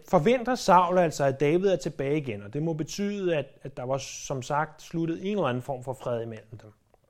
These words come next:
Men David dukker ikke op. Og, øh, Abner er der, Sauls hærfører, Jonathan er der, Sauls søn, og Saul er der, og Saul tænker, "Ah, han er nok bare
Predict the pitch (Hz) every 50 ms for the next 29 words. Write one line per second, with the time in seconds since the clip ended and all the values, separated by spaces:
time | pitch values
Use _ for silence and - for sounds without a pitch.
0 | _ _ _ _ _ _ _ _ _ _ _ _ - _ _ _ _ _ _ -
1 | 156 - 156 160 170 185 160 175 156 135 139 131 135 123 120 110 101 - - -
2 | _ _ _ _ _ _ _ _ _ _ _ _ _ _ _ _ _ _ _ -
3 | 147 139 131 127 127 123 123 120 120 127 _ _ _ _ _ _ _ _ _ _
4 | _ _ _ - 143 170 175 - - 208 208 196 180 170 170 165 165 - - 156
5 | 139 131 131 135 - - 139 139 156 175 170 - - 180 175 170 170 165 - _
6 | _ _ _ _ _ _ _ _ _ - 131 139 151 165 175 - - 165 160 156
7 | 147 143 143 143 147 143 139 - 147 123 113 127 - - - - - 160 170 185
8 | 185 175 139 113 - - 175 180 190 180 170 160 156 147 151 151 135 120 131 127
9 | - _ _ - - 208 226 214 196 - 208 196 190 190 165 - - - - -
10 | - - - _ - - 175 185 196 196 214 208 202 - - 180 185 180